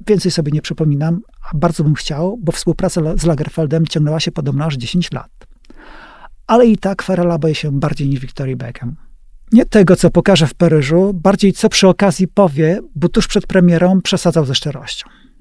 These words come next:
Powiedział między innymi: „Nie studiowałem w Central Saint Martins, moim uniwersytetem są sklepy, w których kocham robić zakupy. Oraz nie jestem klasycznym dyrektorem kreatywnym, na modę patrzę z perspektywy klienta.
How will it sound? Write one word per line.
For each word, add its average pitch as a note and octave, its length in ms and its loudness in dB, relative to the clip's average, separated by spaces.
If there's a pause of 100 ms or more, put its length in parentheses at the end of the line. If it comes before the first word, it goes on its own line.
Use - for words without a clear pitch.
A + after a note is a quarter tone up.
(280)
Powiedział A3 320 4
między E3+ 300 4
innymi: C3+ 360 -8 (460)
„Nie A3 160 4
studiowałem E3 560 2
w - 60 -6
Central D#3 260 -2
Saint C#3 200 -4
Martins, D3 640 -6
moim F#3+ 260 4
uniwersytetem D#3 680 -2
są A#2+ 160 -8
sklepy, E3 380 -6
w - 80 -12
których - 300 -10
kocham C#3+ 240 -6
robić A#2+ 240 -6
zakupy. - 380 -12 (640)
Oraz F#3 500 0 (640)
nie C3+ 80 2
jestem D#3+ 320 0
klasycznym D#3+ 400 -4
dyrektorem D#3 400 -2
kreatywnym, D#3+ 640 -4 (260)
na F3 140 2
modę A3+ 280 0
patrzę D#3+ 320 -6
z - 80 -16
perspektywy D3+ 500 -8
klienta. C3+ 560 -12